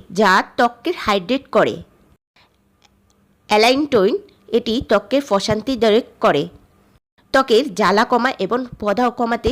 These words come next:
সাহায্য করে। স্যান্টালা অ্যাসিটিকের নির্যাস, যা ত্বককে প্রশমিত ও শান্ত করতে সাহায্য করে। এছাড়া ত্বকের টেক্সচার ও টোন উন্নত করতে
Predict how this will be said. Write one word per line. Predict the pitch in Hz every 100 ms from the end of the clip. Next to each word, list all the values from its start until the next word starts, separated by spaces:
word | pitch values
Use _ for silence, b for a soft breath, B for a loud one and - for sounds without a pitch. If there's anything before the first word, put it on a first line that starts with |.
| -
সাহায্য | 202 180 214 202
করে। | 160 - _ _ _ _ -
স্যান্টালা | 285 320 359 370 -
অ্যাসিটিকের | 220 247 285 294 285 277 240
নির্যাস, | 196 196 247 - 208 185
যা | 208 196 330 -
ত্বককে | 208 - 285 285
প্রশমিত | 196 190 262 269 - -
ও | 208 -
শান্ত | 190 202 262 277
করতে | 277 - -
সাহায্য | 185 170 214 202
করে। | 160 - B B B 220
এছাড়া | 269 277 285
ত্বকের | 220 214 - -
টেক্সচার | 214 - - - -
ও | 233 -
টোন | 247 277 - 269
উন্নত | 262 247 226
করতে | 214 -